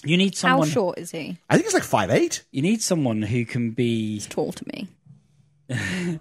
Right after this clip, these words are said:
Speaker 1: You need someone who can be quite suave. I don't think Tom Hardy can.
Speaker 3: You see, I
Speaker 1: He
Speaker 3: thought
Speaker 1: can do the hard man.
Speaker 3: See, I thought Daniel Craig was the kind of the first in this hard man kind of Bond thing, but they're going even, even more that direction. I was after someone more Roger Moore-like this time.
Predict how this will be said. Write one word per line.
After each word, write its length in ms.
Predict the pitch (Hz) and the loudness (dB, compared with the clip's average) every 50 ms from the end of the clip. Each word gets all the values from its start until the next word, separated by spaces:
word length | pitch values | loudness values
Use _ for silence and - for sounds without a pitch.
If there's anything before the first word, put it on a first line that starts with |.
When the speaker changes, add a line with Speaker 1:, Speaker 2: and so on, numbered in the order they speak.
| _ - - _ _ _ _ | _ -16 -20 _ _ _ _
Speaker 1:
You 120 | - 143 | -2 0
need 160 | 156 214 226 - | 0 0 0 0
someone 300 | - 175 156 147 135 127 | -2 0 0 0 0 0
who 180 | 123 135 131 | 0 0 -2
can 160 | 127 - 127 | -2 -4 -4
be 160 | 110 123 117 107 | -2 -2 -2 -2
quite 260 | - - 127 113 104 | -2 -4 -4 -4 -2
suave. 460 | - - - 110 117 127 151 160 - | -4 -6 -4 -4 -4 -4 -6 -6 -6
I 40 | - | -8
don't 240 | 127 147 165 160 151 | -8 -6 -6 -6 -4
think 200 | 143 147 135 - - - - - - _ - | -4 -4 -4 -6 -8 -14 -20 -20 -20 _ -4
Tom 180 | 127 143 127 | -2 -2 -2
Hardy 220 | 117 131 135 127 123 | 0 0 -2 -2 -2
can. 340 | - 123 127 135 160 175 170 | -4 -4 -4 -2 -2 -4 -4
Speaker 3:
You 40 | - | -4
see, 120 | - - - | -4 -4 0
I 160 | 123 170 202 | 0 2 4
Speaker 1:
He 80 | 175 | 6
Speaker 3:
thought 120 | 175 170 151 | 8 8 10
Speaker 1:
can 60 | 208 | 10
do 20 | 214 | 10
the 80 | 180 | 8
hard 260 | 143 160 180 180 180 - | 8 8 8 6 6 2
man. 220 | 117 95 104 135 | -2 -4 0 0
Speaker 3:
See, 160 | 170 - 165 - | 0 0 0 -2
I 120 | 165 202 | -2 0
thought 180 | - 220 165 139 | 2 2 2 4
Daniel 240 | 156 151 147 127 | 4 4 4 2
Craig 320 | 110 - - - 170 175 156 | 0 0 2 4 4 4 4
was 180 | 139 123 104 | 4 2 2
the 100 | 90 107 | 2 -2
kind 220 | 101 - - 135 117 | -2 0 0 2 2
of 80 | 104 | 0
the 160 | 98 101 107 107 | -2 -2 -2 -2
first 340 | - - 131 123 113 - | 0 2 4 4 4 2
in 60 | - 113 | 0 -2
this 140 | 110 101 | -2 -2
hard 340 | - - - 120 113 110 104 | -2 0 2 2 2 2 2
man 240 | 107 104 98 98 95 | 0 0 -2 -2 -4
kind 220 | 90 - 104 98 | -2 -2 -2 -2
of 100 | 92 87 | -2 -2
Bond 300 | 82 98 92 90 90 87 | -2 -2 -2 -2 -4 -6
thing, 240 | - - 135 135 135 | -4 -2 -2 0 0
but 80 | 113 95 | 0 0
they're 100 | 104 107 | 0 2
going 260 | 110 117 120 113 113 | 2 2 2 2 2
even, 280 | 113 110 101 110 101 - | 0 0 0 -2 -4 -4
even 180 | - 104 110 101 | -4 -4 -2 -2
more 300 | 101 107 113 117 135 131 | -2 0 4 4 4 4
that 220 | 113 98 90 78 | 4 2 -2 -2
direction. 420 | 90 87 80 73 - - - 82 - | -4 -6 -6 -6 -8 -10 -12 -10 -4
I 120 | - 113 151 | 0 0 2
was 140 | 202 196 | 2 2
after 180 | 196 156 - 127 | 0 0 -2 -2
someone 160 | - 135 117 | -2 -2 0
more 180 | 113 110 110 104 | 2 2 4 4
Roger 320 | 101 101 98 101 92 95 | 4 4 4 2 2 -2
Moore-like 540 | 90 87 95 110 120 123 98 73 64 - _ | -4 -2 0 2 2 2 2 0 -4 -10 _
this 160 | - - - | -16 -16 -14
time. 340 | - - - - - - - | -12 -12 -14 -14 -14 -16 -18